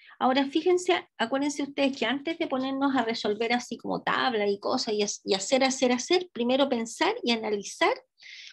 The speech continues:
cuál es el ejercicio en el que, a, la inecuación a, a la cual nos estamos enfrentando.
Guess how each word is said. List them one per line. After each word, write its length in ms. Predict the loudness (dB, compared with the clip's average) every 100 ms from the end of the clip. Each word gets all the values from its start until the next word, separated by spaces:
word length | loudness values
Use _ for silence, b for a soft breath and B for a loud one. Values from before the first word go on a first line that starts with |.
| B
cuál 200 | 2 2
es 120 | 4
el 120 | 2
ejercicio 880 | 2 -2 -4 -4 0 2 2 0 0
en 100 | 0
el 120 | 0
que, 140 | -2 -4
a, 160 | -4 0
la 120 | 2
inecuación 580 | 2 2 0 0 0 0
a, 140 | -2 -2
a 80 | -2
la 120 | 0
cual 200 | 0 0
nos 140 | -2
estamos 360 | -4 -2 0 0
enfrentando. 680 | 0 0 -2 0 -2 -2 -10